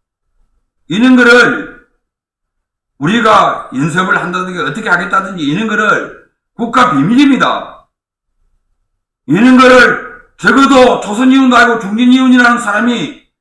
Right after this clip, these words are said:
이거를 뻥 태합이면은 어떻게 되겠어요? 저한테 알려주는 거 아닙니까?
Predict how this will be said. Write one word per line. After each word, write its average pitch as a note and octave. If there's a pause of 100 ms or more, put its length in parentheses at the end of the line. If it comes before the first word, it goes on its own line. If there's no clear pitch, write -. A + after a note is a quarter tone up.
(180)
이거를 B3
뻥 B3+
태합이면은 A#3+ (460)
어떻게 C4
되겠어요? G3 (3250)
저한테 C#4
알려주는 B3+
거 A#3
아닙니까? G3